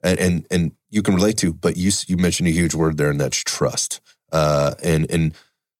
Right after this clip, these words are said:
trust that they can understand what you're going through, but also trust that what, what you tell them is, uh, is dealt with in a, in a, an appropriate kind of way.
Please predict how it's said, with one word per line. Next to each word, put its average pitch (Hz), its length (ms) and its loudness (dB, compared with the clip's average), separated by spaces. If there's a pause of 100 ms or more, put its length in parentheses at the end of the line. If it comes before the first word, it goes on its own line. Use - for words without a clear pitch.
trust - 420 0
that 95 140 0
they 95 100 2
can 92 140 0
understand 90 400 2
what 69 80 0
you're 78 100 0
going 95 280 2
through, 82 180 0
but 85 100 2
also 92 300 2
trust - 480 -2
that - 100 0
what, 92 200 0 (120)
what 101 260 0
you 98 180 2
tell 131 380 0
them 85 400 2 (480)
is, 92 480 2 (500)
uh, 78 320 2 (380)
is 104 160 2
dealt 113 220 2
with 107 160 0
in 95 100 2
a, 87 240 2
in 90 120 0
a, 82 160 2 (420)
an 117 140 2
appropriate 113 760 0
kind 90 300 0
of 78 100 -4
way. 78 380 0